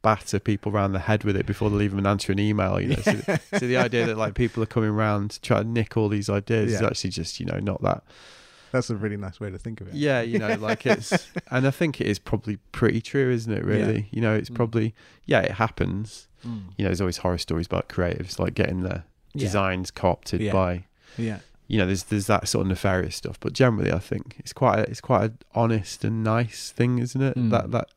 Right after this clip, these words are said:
Speaker 1: you know, sharing economy sort of value, I think,
Speaker 2: Definitely,
Speaker 1: anyway.
Speaker 2: yeah, yeah.
Speaker 1: And presumably you must have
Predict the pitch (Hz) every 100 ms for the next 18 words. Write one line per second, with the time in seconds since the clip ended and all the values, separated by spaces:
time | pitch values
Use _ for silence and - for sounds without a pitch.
0 | - 113 101 - 113 110 110 110 - 113
1 | 113 110 - 107 107 113 113 113 117 -
2 | - 131 127 95 101 110 117 107 98 95
3 | - 120 117 107 120 117 107 101 101 98
4 | 92 - 92